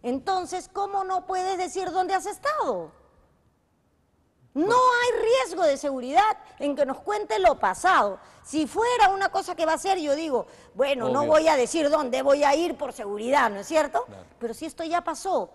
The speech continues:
Speaker 1: ¿por qué no lo dejan hablar al chofer? Y encima el chofer,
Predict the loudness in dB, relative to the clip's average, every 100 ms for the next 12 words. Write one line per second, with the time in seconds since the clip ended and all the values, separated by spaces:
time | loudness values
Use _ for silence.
0 | -10 -10 -8 -8 -2 0 0 -4 -6 -4
1 | -4 -2 -4 -8 -8 -6 -6 -8 _ _
2 | _ _ _ _ -6 -4 -2 -4 -4 -6
3 | -4 -2 -4